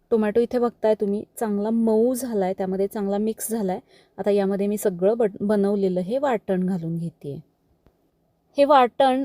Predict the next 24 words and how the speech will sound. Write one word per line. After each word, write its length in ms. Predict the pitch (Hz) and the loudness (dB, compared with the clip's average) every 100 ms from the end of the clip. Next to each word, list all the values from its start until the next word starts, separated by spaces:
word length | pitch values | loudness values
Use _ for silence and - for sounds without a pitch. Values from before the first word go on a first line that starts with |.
| - | -6
यामध्ये 420 | 233 233 220 226 247 | -2 0 2 2 4
व्यवस्थित 560 | 233 208 226 - 269 | 4 4 0 -4 -4
भाजणं 480 | 269 277 226 233 254 | -2 -2 -2 -2 0
गरजेचं 440 | 240 196 226 - | 0 2 -2 2
आहे, 100 | 196 | 0
याला 200 | 208 190 | 2 0
चांगलं 300 | 202 214 208 226 - | -2 -2 0 0 4
तेल 200 | 214 208 | 4 4
सुटेपर्यंत. 720 | - 180 180 175 165 165 185 277 - - _ | -2 -4 -4 -4 -6 -8 -8 -10 -12 -20 _
नाहीतर 240 | 208 208 233 | 0 2 4
बऱ्याचदा 500 | 214 214 220 220 254 | 4 6 4 2 -2
काय 200 | 254 254 | 0 0
होतं, 380 | 240 - 208 - | -2 -4 -4 -4
आपण 200 | 208 226 | -6 -8
कुर्मा 400 | - 247 208 240 | -2 0 2 2
बनवत 360 | 269 247 226 220 | 2 2 2 0
असताना 420 | 208 190 180 185 - | -2 -4 -4 -6 -8
तो 60 | 208 | -2
तयार 340 | 208 196 196 214 | 2 2 2 0
झाला 280 | 247 220 196 | -2 0 -2
की 80 | 254 - | -4 -8
पांढरट 640 | 262 226 208 202 247 262 | -2 0 2 4 2 0
असा 180 | 240 233 | -2 0
दिसतो, 520 | 214 190 - 196 240 | -2 -4 -6 -6 -6